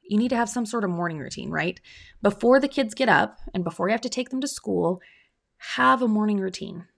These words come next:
whatever time that is for you. Maybe, maybe your kids are late risers and they go to school later and you don't have to worry about a morning routine until, like, seven or eight, right? Whatever works for you, just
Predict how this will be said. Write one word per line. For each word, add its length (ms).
whatever 380
time 240
that 220
is 180
for 100
you. 260
Maybe, 520
maybe 240
your 120
kids 240
are 60
late 220
risers 360
and 80
they 60
go 100
to 60
school 280
later 260
and 120
you 60
don't 160
have 140
to 80
worry 100
about 160
a 40
morning 220
routine 300
until, 240
like, 200
seven 420
or 140
eight, 300
right? 280
Whatever 440
works 340
for 120
you, 360
just 360